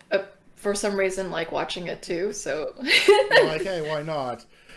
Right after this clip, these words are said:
Speaker 2: And I'm guessing it, like, it tickles that, uh, fee nature,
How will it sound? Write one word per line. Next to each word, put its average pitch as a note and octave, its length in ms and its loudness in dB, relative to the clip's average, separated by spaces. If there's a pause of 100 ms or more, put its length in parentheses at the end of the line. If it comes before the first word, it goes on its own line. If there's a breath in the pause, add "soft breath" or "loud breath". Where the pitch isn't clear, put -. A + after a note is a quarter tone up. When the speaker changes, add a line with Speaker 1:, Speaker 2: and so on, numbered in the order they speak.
(140 loud breath)
Speaker 2:
And D#3 300 6
I'm D#3 120 6
guessing E3 320 4
it, D3+ 140 4
like, C#3 340 4
it C3+ 140 0
tickles D3+ 400 0
that, B2+ 400 0
uh, A#2+ 340 2
fee C#3+ 260 -6
nature, C3 760 -2